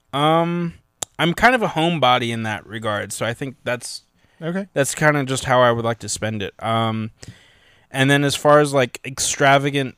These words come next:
Speaker 1: traveling stuff, I'd probably, I actually, I really wanna go to, like, Tunisia, where they filmed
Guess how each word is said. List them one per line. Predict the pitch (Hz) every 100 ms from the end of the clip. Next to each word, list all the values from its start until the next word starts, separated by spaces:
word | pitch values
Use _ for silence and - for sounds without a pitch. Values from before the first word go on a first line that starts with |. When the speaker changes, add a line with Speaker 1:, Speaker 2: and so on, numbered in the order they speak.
| _
Speaker 1:
traveling | - 135 139 131 117 107 104
stuff, | - 107 107 - _
I'd | 127 -
probably, | 165 185 196 190 -
I | 131 139
actually, | - 175 - 214
I | 135
really | 139 202
wanna | 233 233
go | 220
to, | 214
like, | 190 143
Tunisia, | - 123 123 120 101 95 107
where | 123 123
they | 113
filmed | 110 123 113 110 104 -